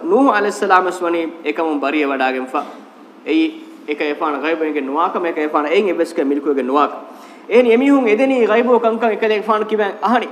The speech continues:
මිසාල යස්සලූනක අනිස් සාඅති අයියාන මුර්සාහා කලේක ෆාන සුවාල කුර්බානේ.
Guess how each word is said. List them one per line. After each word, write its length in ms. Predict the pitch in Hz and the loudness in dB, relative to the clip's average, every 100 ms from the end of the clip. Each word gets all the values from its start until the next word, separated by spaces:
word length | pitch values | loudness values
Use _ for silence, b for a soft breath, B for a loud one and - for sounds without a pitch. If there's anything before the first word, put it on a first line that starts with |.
| - | -12
මිසාල 280 | - - 156 | -10 -4 -2
යස්සලූනක 640 | 165 160 185 190 208 190 185 156 - B B - | 0 -2 0 2 2 0 0 -2 -6 B B -6
අනිස් 280 | 160 175 175 | -2 -2 -2
සාඅති 480 | 233 202 196 202 | 0 0 0 -2
අයියාන 400 | 160 170 185 202 185 | -4 -2 0 0 -2
මුර්සාහා 580 | 175 175 233 214 190 | -4 -2 2 2 2
කලේක 320 | 175 190 196 180 | -2 -4 -4 -2
ෆාන 240 | 202 190 | -2 -2
සුවාල 320 | - 226 226 | 2 2 2
කුර්බානේ. 520 | 202 190 175 180 170 | 0 -4 -2 -2 -2